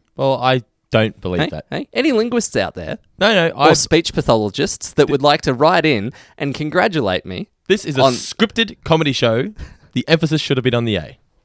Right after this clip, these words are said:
Speaker 2: Fine. You're gonna raise your voice? I'll just be quiet. <laughs>
Speaker 1: And Benjamin, who was the black nerd, I believe, his design was based on Rich Moore,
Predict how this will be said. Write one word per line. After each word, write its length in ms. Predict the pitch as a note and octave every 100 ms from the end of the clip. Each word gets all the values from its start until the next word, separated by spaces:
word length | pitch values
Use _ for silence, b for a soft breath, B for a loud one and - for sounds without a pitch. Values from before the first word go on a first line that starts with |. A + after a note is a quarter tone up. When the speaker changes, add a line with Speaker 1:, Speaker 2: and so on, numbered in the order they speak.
| _ _ D3+ B B B B B _ -
Speaker 2:
Fine. 220 | - G#3+ _ -
You're 460 | - - A#2+ A2 C3+
gonna 140 | C#3 A#2+
raise 240 | A#2+ B2
your 80 | A#2+
voice? 280 | A#2+ A3 -
I'll 80 | A2+
just 180 | C#3
be 60 | E3+
quiet. 340 | - E3+ - -
<laughs> 720 | F3 - F#3 - D3 - D#3 _ _ _ _ B B B B
Speaker 1:
And 240 | - B2+ A2+
Benjamin, 580 | C3 D3+ B2+ A#2 F#3+ C#3
who 120 | A2
was 220 | G2+ F#2
the 560 | G2 F#2+ F2+ F#2 F2+ - - - _ _ _ -
black 280 | G2+ -
nerd, 260 | A2 F#2 B2
I 40 |
believe, 360 | F#2+ E2+ D3+ - _ - b b b
his 240 | C3 C3
design 320 | A#2+ A2 A#2
was 100 | A2+
based 360 | - G#2 G#2 - - -
on 400 | G#2 G2 G2+ F#2+
Rich 260 | F#2+ A2+ -
Moore, 240 | F#2 A#2+